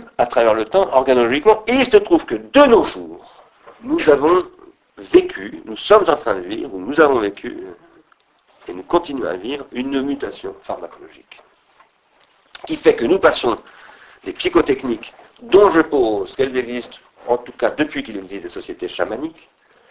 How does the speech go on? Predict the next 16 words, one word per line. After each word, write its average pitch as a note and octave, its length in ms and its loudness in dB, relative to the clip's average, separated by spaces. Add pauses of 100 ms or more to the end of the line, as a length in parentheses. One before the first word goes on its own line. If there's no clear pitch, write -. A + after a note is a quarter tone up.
(380)
probablement F2+ 580 -8
au G#2 60 0
moins A2+ 200 -2
depuis F#2+ 260 -12
l'homme E2+ 160 -12
de E2 60 -14
Néandertal, F2 720 -8 (1160)
pas - 80 -18
du - 140 -20
tout - 160 -20
prouvé, G#2+ 420 -6
mais E2+ 300 -10
c'est - 160 -20
très - 180 -14
vraisemblable, G2+ 800 -8 (2250)
euh, F#2 440 -6